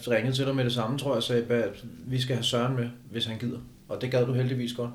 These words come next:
Jeg kunne godt tænke mig lige, hvis det, hvis det er okay, øh, hvis du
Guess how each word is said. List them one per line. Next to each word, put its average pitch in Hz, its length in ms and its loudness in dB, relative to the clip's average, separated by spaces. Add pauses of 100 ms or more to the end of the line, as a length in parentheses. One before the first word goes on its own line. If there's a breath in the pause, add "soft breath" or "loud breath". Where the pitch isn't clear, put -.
(1160 loud breath)
Jeg 135 180 2
kunne 156 80 -6
godt 160 200 10
tænke 156 260 6
mig 165 100 4
lige, 147 280 0
hvis 139 160 2
det, 147 120 2
hvis 127 180 4
det 139 120 4
er 131 40 8
okay, 147 480 4
øh, 127 540 4
hvis 117 140 0
du 131 140 -2